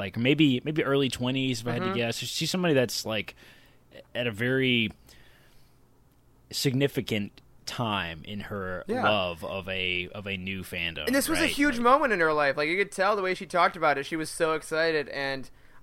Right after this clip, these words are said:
Speaker 2: I know that she inspired other people to watch for the first time, which is amazing, but I, I dearly hope that this hate has not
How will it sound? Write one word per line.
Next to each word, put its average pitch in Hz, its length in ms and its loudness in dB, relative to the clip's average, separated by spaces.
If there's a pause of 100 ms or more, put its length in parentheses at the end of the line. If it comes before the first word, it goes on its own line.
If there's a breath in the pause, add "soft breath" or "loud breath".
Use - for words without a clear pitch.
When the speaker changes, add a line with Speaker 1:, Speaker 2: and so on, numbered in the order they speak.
Speaker 2:
I 180 140 6
know 180 180 6
that 170 140 4
she 175 140 -6
inspired 160 560 0
other 143 180 0
people 156 380 -8
to 170 140 -10
watch 160 260 4
for 180 80 -6
the 175 60 -6
first 185 260 -2
time, 185 220 0
which 190 140 -8
is 175 120 -14
amazing, 185 480 -4
but 165 120 2
I, 151 240 2 (160)
I 170 200 6
dearly 165 540 -2
hope 143 320 -4
that 135 180 -6
this 131 220 -6
hate 139 460 -8 (360 soft breath)
has 170 200 0
not 151 360 0